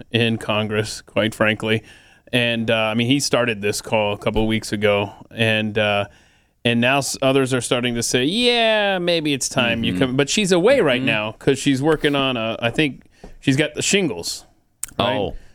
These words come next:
Speaker 1: So maybe when she gets done.
Speaker 2: Does she?
Speaker 1: I'm pretty sure I heard that. Let me just double check here. Uh, yeah, she's, uh,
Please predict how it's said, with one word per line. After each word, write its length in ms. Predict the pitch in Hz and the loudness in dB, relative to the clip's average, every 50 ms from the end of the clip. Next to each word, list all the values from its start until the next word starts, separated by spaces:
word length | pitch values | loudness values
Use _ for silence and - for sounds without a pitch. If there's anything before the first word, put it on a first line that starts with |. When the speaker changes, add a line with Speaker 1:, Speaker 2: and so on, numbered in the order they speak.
| _ _ - | _ _ -4
Speaker 1:
So 260 | - - 139 131 127 | 0 2 2 4 4
maybe 380 | 127 135 156 175 180 190 190 180 | 4 4 2 2 2 0 0 0
when 160 | 180 170 151 | 0 -2 -2
she 160 | - - 160 | 0 0 0
gets 200 | 151 160 156 - | 0 0 -2 0
done. 260 | - 165 156 151 151 147 | 0 2 2 4 2 2
Speaker 2:
Does 80 | 143 | 2
she? 260 | 139 135 170 165 - - - - - _ _ | 0 -2 -4 -6 -8 -14 -20 -20 -20 _ _
Speaker 1:
I'm 140 | - 180 277 | 2 2 4
pretty 240 | - 349 359 359 320 | 4 4 4 4 4
sure 200 | - - 240 247 | 4 4 2 4
I 100 | 226 170 | 4 4
heard 220 | 156 165 170 156 | 4 2 2 2
that. 160 | 147 147 151 160 | 2 2 2 2
Let 80 | 175 | 0
me 80 | 190 196 | -2 -2
just 260 | 180 185 160 - - | -2 -2 -4 -2 -2
double 240 | - 202 185 160 143 | 0 0 2 0 0
check 300 | - - 175 165 147 - | 0 0 -2 -2 -2 -2
here. 320 | - 147 131 127 123 - - - - _ _ _ _ _ - | 0 0 0 0 0 -4 -8 -18 -20 _ _ _ _ _ 2
Uh, 460 | 135 147 147 143 143 143 143 143 143 | 4 4 4 4 4 4 2 2 2
yeah, 180 | 160 170 131 117 | 2 0 0 0
she's, 280 | - 156 147 131 123 | -2 -2 0 0 0
uh, 320 | 131 120 110 104 104 101 | -2 -2 -2 -2 -4 -6